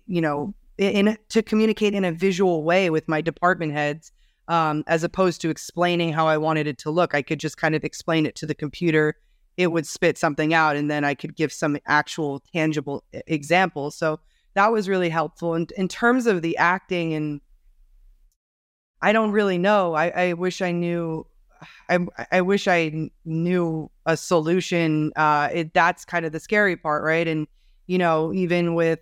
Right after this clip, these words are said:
um, my dad being who he is, i-, it's, it's strange. I had someone send me a letter, um, that they had A I write, uh,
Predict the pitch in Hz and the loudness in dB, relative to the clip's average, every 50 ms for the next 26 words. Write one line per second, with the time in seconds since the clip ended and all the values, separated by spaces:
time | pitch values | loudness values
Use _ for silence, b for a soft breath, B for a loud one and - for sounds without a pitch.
0 | _ _ - 160 160 156 156 151 156 156 160 175 175 170 160 170 160 160 165 165 | _ _ -2 0 0 0 0 -2 -2 0 2 2 2 4 4 4 4 4 4 2
1 | 160 170 165 165 165 160 156 156 - 185 196 175 185 175 170 190 208 202 180 170 | 0 -4 -6 -4 -4 -4 -4 -6 -4 -4 -4 -4 -2 0 0 2 2 2 2 0
2 | 151 160 - - 175 170 131 170 160 165 _ _ - - _ _ _ _ _ _ | -4 -8 -10 -6 -6 -4 -4 -4 -6 -6 _ _ -20 -20 _ _ _ _ _ _
3 | _ _ _ _ 175 170 - - - - 190 190 185 180 165 156 165 160 151 170 | _ _ _ _ -4 -4 -4 -4 -2 2 2 4 4 2 2 2 2 2 2 0
4 | 165 160 - - - 180 175 170 165 160 156 - - 175 170 165 165 160 156 151 | 0 -2 -2 -2 -2 0 0 0 -2 -2 -4 -4 -2 -2 0 0 0 0 0 0
5 | 151 156 160 165 165 165 160 156 151 147 147 - _ _ _ _ _ _ _ _ | 0 0 2 2 2 2 2 2 0 -2 -4 -10 _ _ _ _ _ _ _ _
6 | - 160 156 151 151 147 147 143 143 143 147 - - _ _ _ _ _ _ - | -4 -2 -2 0 0 0 0 0 -2 -2 -4 -6 -10 _ _ _ _ _ _ -18
7 | 160 156 170 160 156 151 - - 175 165 160 156 151 147 143 151 160 156 156 147 | -4 0 2 2 2 2 0 -2 0 0 0 0 0 -2 -2 0 2 2 2 0
8 | - 160 165 160 156 151 151 156 156 156 147 156 156 151 156 151 147 - _ - | -2 -2 0 2 2 2 2 2 0 0 0 0 0 0 0 -2 -6 -8 _ -6
9 | 156 156 147 143 143 143 135 139 - 95 | -4 -4 -2 -2 -2 -2 -4 -6 -8 -10